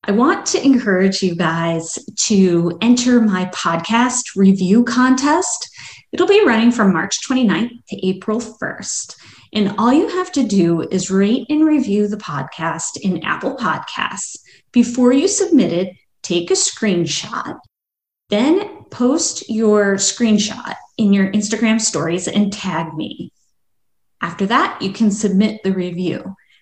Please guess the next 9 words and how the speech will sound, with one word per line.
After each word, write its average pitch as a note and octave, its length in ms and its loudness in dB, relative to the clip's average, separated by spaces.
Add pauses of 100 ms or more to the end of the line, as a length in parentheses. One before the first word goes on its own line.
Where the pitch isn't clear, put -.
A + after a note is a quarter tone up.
(100)
One A3 460 0
person F3 680 -2
will G3+ 200 0
win G#3+ 300 2
a G3 40 0
free C#4 680 0
hour G#3 420 0
of F#3+ 240 -6
coaching E3+ 680 -2